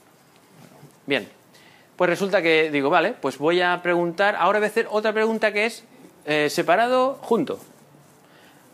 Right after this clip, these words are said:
A, A es separado, B es junto".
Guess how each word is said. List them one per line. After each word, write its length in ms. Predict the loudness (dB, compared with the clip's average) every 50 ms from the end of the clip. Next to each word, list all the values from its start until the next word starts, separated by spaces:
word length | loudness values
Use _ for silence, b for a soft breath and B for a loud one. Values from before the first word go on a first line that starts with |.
| -20 -16 -14
A, 140 | -14 -10 -4
A 340 | 0 2 2 2 2 0 -2 -2
es 160 | -2 -2 -2
separado, 720 | -4 -4 -4 -4 -2 0 2 2 2 2 2 0 -2 -4 -6 -8
B 340 | -4 -2 0 0 0 0 -2
es 40 |
junto". 380 | -2 -2 -2 -2 -2 -4 -8 -10